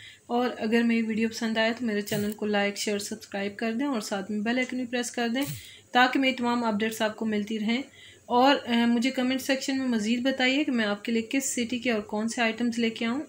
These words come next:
इंशाल्लाह, मुझे जैसे ही अच्छे और रीज़नेबल प्राइस पे आइटम्स मिलते हैं, मैं आपके लिए ज़रूर अपलोड करूँगी। और आज से व्यूअर्स, मैं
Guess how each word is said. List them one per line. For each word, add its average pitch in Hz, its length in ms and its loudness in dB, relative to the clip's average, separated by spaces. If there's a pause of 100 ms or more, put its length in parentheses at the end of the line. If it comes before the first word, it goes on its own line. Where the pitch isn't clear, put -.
(120)
इंशाल्लाह, 254 440 0
मुझे 226 220 0
जैसे 202 380 -2
ही 240 120 0
अच्छे 202 300 -6
और 214 60 -2
रीज़नेबल 214 440 -4
प्राइस 208 320 -4
पे 208 100 -8
आइटम्स 208 400 -4
मिलते 208 260 -4
हैं, 311 120 -4 (580)
मैं 220 80 0
आपके 208 280 -2
लिए 214 140 0
ज़रूर 196 360 -2
अपलोड 202 320 -2
करूँगी। 202 500 -2 (560)
और 269 360 2
आज 247 180 4
से 294 200 0
व्यूअर्स, 269 360 4
मैं 262 360 2